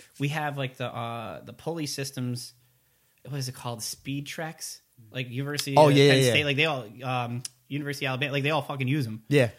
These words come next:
Speaker 1: And it's like, we give it to them for free, let 'em use it. Like, all right, go do a captain's practice.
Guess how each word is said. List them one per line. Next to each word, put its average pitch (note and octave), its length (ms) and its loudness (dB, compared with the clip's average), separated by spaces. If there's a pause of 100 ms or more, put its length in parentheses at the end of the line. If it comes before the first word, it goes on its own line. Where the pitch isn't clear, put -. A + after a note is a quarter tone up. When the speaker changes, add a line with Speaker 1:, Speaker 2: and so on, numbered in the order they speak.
(260)
Speaker 1:
And C#3+ 80 -2
it's C3 120 -2
like, A#2 120 -6
we D3 80 0
give D#3+ 140 0
it D3 100 -4
to - 80 -6
them C3+ 120 2
for B2+ 140 -8
free, F3+ 260 -6
let B2+ 120 -2
'em A#2+ 120 -4
use D#3+ 240 -2
it. A#2+ 260 -6 (180)
Like, B2 280 -10
all - 80 -8
right, E3+ 260 -12
go C#3+ 100 -6
do D#3+ 120 -4
a D3+ 40 -6
captain's C3 380 -10
practice. - 560 -16